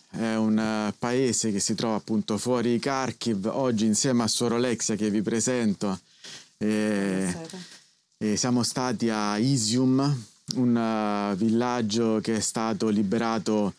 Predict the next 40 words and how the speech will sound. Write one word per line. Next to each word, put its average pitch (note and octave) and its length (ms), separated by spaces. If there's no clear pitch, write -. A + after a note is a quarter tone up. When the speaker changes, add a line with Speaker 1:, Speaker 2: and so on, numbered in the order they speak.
Speaker 1:
eh, G2+ 120
poche A2+ 260
settimane A2 560
fa, B2 220
ha A2 40
vissuto A2+ 560
oltre G#2+ 640
sette A2+ 320
mesi A#2 380
di A2 120
occupazione, A2+ 1000
eh, G#2+ 640
russa. C#3 580
E B2 240
vedete D3 260
attorno C#3+ 380
a - 20
noi, D3+ 340
quest-, C#3+ 240
questa D3 280
è - 20
l'Ucraina, A#2 680
è G2+ 140
totalmente C3 640
buio, C3+ 320
non A2+ 160
c'è B2 200
illuminazione B2 720
pubblica, A#2+ 360
solo C3 200
per A#2 160
darvi B2 260
proprio B2 220
l'idea B2+ 280
di A2+ 280
quanto C#3+ 360
sia C3+ 180
proprio C3+ 260
buio C3+ 480
pesto. B2 580